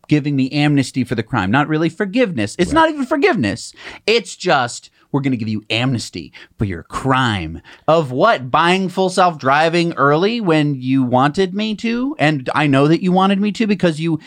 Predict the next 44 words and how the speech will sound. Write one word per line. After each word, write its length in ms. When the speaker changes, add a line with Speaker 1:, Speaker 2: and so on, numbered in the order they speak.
Speaker 1:
gave 240
it 80
to 100
me 140
on 320
sale? 680
Speaker 2:
Yeah, 340
I, 240
look, 240
I 40
mean, 280
Elon, 460
people 320
who 160
bought 300
full 180
self-driving 600
early 360
are 140
your 180
biggest 440
fans, 400
the 100
Speaker 1:
Right. 80
Speaker 2:
biggest 320
believers 560
in 240
you. 360
We 180
are 80
not 280
the 100
ones 380
who 140
did 240
something 420
wrong. 400
We 140
didn't 220
try 200
and 140
game 300
the 100
system. 480